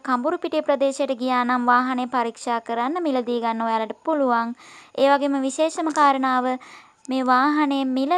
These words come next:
වෙන්නේ ලක්ෂ හයයි පනහයි. ලක්ෂ හයයි පනහයි තමයි මේ වාහනේට හිමිකරු කියන මුදල. ඒ වගේම ඔයාලට කොන්ටැක්ට් නම්බර් එකක්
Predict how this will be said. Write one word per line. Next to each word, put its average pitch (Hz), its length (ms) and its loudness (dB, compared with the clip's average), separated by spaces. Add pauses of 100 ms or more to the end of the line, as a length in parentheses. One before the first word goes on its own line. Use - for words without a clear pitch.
වෙන්නේ 254 420 0 (320)
ලක්ෂ 254 340 0 (240)
හයයි 285 400 4 (100)
පනහයි. 226 460 -2 (380)
ලක්ෂ 269 420 2
හයයි 294 380 4
පනහයි 269 460 2
තමයි 247 280 0 (340)
මේ 254 180 -2
වාහනේට 247 440 0 (100)
හිමිකරු 247 500 -2
කියන 240 240 -2 (120)
මුදල. 254 300 0 (600)
ඒ 262 120 2
වගේම 247 420 0 (400)
ඔයාලට 254 400 0
කොන්ටැක්ට් 269 440 0
නම්බර් 262 280 2
එකක් 254 180 0